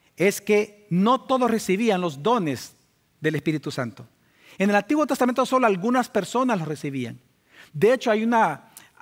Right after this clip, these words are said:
hay algo muy importante que, que, que comprender, y es que en el Antiguo Testamento también nosotros vemos que el, el Espíritu Santo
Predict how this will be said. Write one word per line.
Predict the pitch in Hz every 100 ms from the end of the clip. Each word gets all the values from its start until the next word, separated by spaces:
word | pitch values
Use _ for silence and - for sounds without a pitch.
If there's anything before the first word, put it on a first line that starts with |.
| -
hay | - 196 233
algo | 233
muy | 220 240
importante | 240 196 - 220 214 220
que, | 190 160 -
que, | 180 -
que | -
comprender, | 185 175 170 170 220
y | 247
es | -
que | 220
en |
el | 180
Antiguo | 175 220 233
Testamento | 220 233 233 208
también | 180 214
nosotros | 208 208 185 151
vemos | 131 247 185 -
que | 165
el, | 156 _
el | 175 139
Espíritu | 120 - 254 285 285
Santo | - 196 151 185